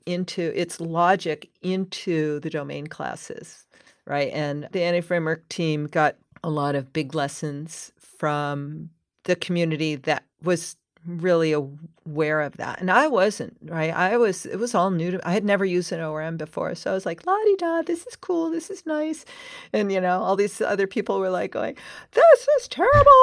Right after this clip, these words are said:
Why is Microsoft doing this?" And like, "I don't understand," right? So eventually it evolved and I learned so much. I learned so much because of them. I mean, these are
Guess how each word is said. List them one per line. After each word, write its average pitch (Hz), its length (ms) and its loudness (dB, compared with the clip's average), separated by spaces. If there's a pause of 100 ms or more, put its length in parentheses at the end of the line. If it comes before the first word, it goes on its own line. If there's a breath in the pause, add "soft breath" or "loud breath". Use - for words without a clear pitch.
Why 403 100 4
is 415 120 2
Microsoft 392 540 0
doing 415 240 4
this?" 359 180 -4
And 370 80 -6
like, 381 260 0
"I - 120 2
don't - 100 -2
understand," 302 1040 -4
right? 190 240 2
So 208 300 2
eventually 202 720 2
it 180 80 2
evolved 160 500 2
and 160 400 0
I 180 80 0
learned 180 400 -2
so 160 920 -4
much. - 340 -10
I 160 120 -4
learned 160 300 -4
so 185 240 -2
much 165 260 -2
because - 380 -10
of - 160 -12
them. - 240 -10
I 180 80 -2
mean, 185 140 0
these 220 240 0
are 160 160 -2